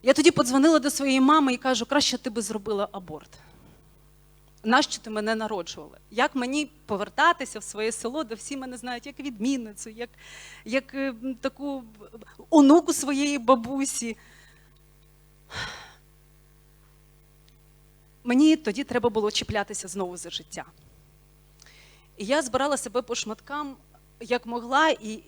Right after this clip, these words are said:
я бачила, як, як Бог веде. І... Тоді я вперше наважилась з дитиною на руках шукати роботу. І мені багато хто говорив:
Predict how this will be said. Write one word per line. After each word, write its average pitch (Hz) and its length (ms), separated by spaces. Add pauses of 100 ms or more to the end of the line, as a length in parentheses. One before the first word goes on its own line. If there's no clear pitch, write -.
я 247 160
бачила, 220 440
як, 208 340 (360)
як 220 380 (1300)
Бог 226 360
веде. 202 340 (160)
І... 233 420 (580)
Тоді 269 240
я 262 120
вперше 254 760 (340)
наважилась 226 760 (1080)
з 170 140
дитиною 226 400
на 202 100
руках 247 300
шукати 208 520 (160)
роботу. 185 500
І 226 80
мені 233 260
багато 254 380
хто - 180
говорив: 240 340